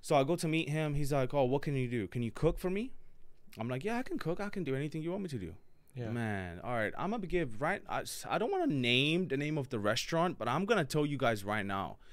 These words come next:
Speaker 1: be mindful of the Chinese food that you eat out in Madison.
Speaker 2: Okay.
Speaker 1: Yes, bro.
Speaker 2: Out of the food trucks, or?
Speaker 1: The food trucks, my brother.
Speaker 2: Yeah.
Speaker 1: Listen to this.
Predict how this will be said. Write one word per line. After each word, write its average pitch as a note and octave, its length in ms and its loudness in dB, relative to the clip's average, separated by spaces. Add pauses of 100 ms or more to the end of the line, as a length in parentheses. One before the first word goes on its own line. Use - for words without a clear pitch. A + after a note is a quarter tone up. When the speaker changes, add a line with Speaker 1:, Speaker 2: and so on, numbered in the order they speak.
(260)
Speaker 1:
be E3 220 4
mindful E3+ 720 4
of A#2 140 0
the C3 100 0
Chinese C3+ 480 2
food A#2+ 200 -2
that A#2 100 0
you G2 80 -4
eat G#2+ 180 -4
out G2 160 -4
in E2+ 80 -8
Madison. E2+ 480 -10 (1000)
Speaker 2:
Okay. A#2+ 420 -4
Speaker 1:
Yes, A#2 420 6
bro. G#2 300 0
Speaker 2:
Out B2 100 4
of C#3 60 2
the C3 60 2
food C#3 220 -2
trucks, G#3 380 0
or? B2 300 0
Speaker 1:
The C3+ 200 0
food D3 260 4
trucks, G#2+ 340 0
my G#2 100 -4
brother. F#2 320 -2 (220)
Speaker 2:
Yeah. A#2 140 -4
Speaker 1:
Listen D#3 240 4
to F3 120 2
this. D3 300 2